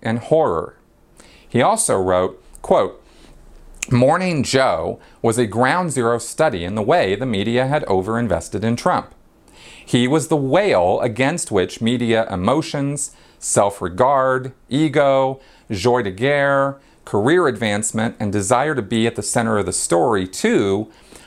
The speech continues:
all churned in nearly ecstatic obsession. In reverse regard, the media was the same whale, serving the same function for Trump." End quote.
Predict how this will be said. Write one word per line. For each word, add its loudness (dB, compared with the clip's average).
all 4
churned 0
in 0
nearly 2
ecstatic -2
obsession. -2
In 2
reverse 0
regard, 0
the 0
media 2
was -2
the -6
same 0
whale, 0
serving 0
the -4
same 0
function -2
for 2
Trump." -2
End 0
quote. -2